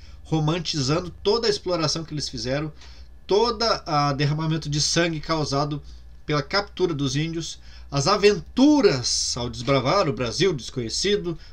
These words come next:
o Brasil selvagem, conhecer novas fronteiras, descobrir metais preciosos e ressaltar a superioridade paulista perante todo o resto do Brasil.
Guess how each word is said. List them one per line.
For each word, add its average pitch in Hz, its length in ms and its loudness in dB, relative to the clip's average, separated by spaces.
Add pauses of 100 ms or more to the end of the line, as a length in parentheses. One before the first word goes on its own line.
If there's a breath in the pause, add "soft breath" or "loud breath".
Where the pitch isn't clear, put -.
o 120 60 -10
Brasil 123 300 -2
selvagem, 143 720 0 (260 loud breath)
conhecer 151 380 0
novas 113 260 -2
fronteiras, 151 600 -2
descobrir 120 340 -8
metais 123 260 -8
preciosos 160 920 -6 (540 soft breath)
e 214 340 -2
ressaltar 165 420 0
a 151 40 0
superioridade 147 600 0
paulista 151 540 2
perante 151 400 -2
todo 196 320 4
o - 20 -2
resto 139 300 -2
do 135 80 -4
Brasil. 117 320 -8